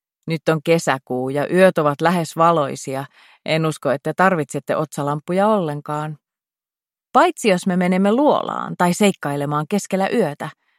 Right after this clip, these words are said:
Silloin nämä saattavat olla tarpeen." Saagan äiti näytti miettivän asiaa ja nyökkäsi. "Tiedättekö, mistä paikan nimi Trollilaakso tulee?"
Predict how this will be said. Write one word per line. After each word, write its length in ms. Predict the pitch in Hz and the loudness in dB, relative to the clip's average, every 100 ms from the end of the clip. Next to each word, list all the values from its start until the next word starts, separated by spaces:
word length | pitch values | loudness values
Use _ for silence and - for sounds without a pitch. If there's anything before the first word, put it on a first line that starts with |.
| _ | _
Silloin 420 | - 185 147 113 - | -4 0 0 -2 -4
nämä 160 | 175 | -4
saattavat 480 | 185 202 - 220 233 | 0 0 0 -4 -2
olla 140 | 269 277 | -2 -2
tarpeen." 560 | - 175 175 180 180 175 - _ _ _ _ _ _ _ _ _ - | -2 -2 -2 -6 -4 -6 -10 _ _ _ _ _ _ _ _ _ -2
Saagan 420 | 220 240 214 208 | 4 4 4 2
äiti 340 | 208 240 214 | 2 0 0
näytti 300 | 190 170 - | 0 -2 -2
miettivän 500 | 185 196 - 151 151 | 0 0 -2 -6 -4
asiaa 380 | 160 - 151 143 | -4 -6 -6 -4
ja 160 | 151 160 | -4 -2
nyökkäsi. 600 | 175 135 - 127 - 139 _ _ _ _ _ _ _ | -2 -4 -8 -14 -14 -16 _ _ _ _ _ _ _
"Tiedättekö, 540 | 175 202 220 - 233 220 | 4 6 4 2 2 4
mistä 280 | 220 - 208 | 2 0 2
paikan 400 | 220 214 208 220 | 4 4 4 4
nimi 320 | 247 214 165 - - | 4 2 -2 -8 0
Trollilaakso 800 | 214 214 196 156 139 147 - 175 | 4 4 4 0 0 -4 -6 -6
tulee?" 360 | 202 175 147 | -4 -4 -4